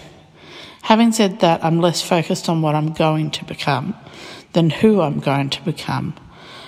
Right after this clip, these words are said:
I've shifted my focus and feel very happy with the choices I've made and will continue to make. But having a soft heart when you're hurt very badly is difficult.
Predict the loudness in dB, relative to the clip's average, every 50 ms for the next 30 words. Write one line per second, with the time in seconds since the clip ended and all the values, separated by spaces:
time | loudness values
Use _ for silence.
0 | -10 0 2 2 2 2 2 2 2 0 0 -2 -4 -2 0 2 0 0 0 0
1 | 0 0 0 -2 -4 -6 -4 -2 -2 -2 -2 0 -2 -2 0 0 0 2 2 2
2 | 2 2 0 0 0 -4 -4 -4 -4 -4 -6 -10 -8 -6 -6 -6 -6 -8 -10 -10
3 | -10 -8 -8 -6 -6 -6 -6 -6 -8 -10 -14 -20 -20 -20 -20 -18 -18 -18 -20 -20
4 | -10 _ 0 2 2 2 0 -2 -4 -4 -4 -4 -2 -2 -2 -2 -2 -4 -8 -8
5 | -8 -4 -2 0 0 2 0 0 -2 -4 -8 -14 -18 -20 -20 -20 -20 -20 -20 -20
6 | -20 -20 _ _ _ _ _ _ _ _ _ -20 -20 -20 -20 -20 -20 -20 -20 _
7 | _ _ _ _ _ _ _ _ _ 0 2 4 4 4 2 2 -4 -12 -10 -8
8 | -4 -2 0 -2 -2 -2 0 2 2 2 2 2 0 0 2 2 0 0 -2 -6
9 | -2 2 2 2 2 2 0 0 0 0 0 0 0 0 0 0 -2 -2 -2 -2
10 | -2 -2 -2 -2 -2 -2 -6 -10 -10 -10 -10 -10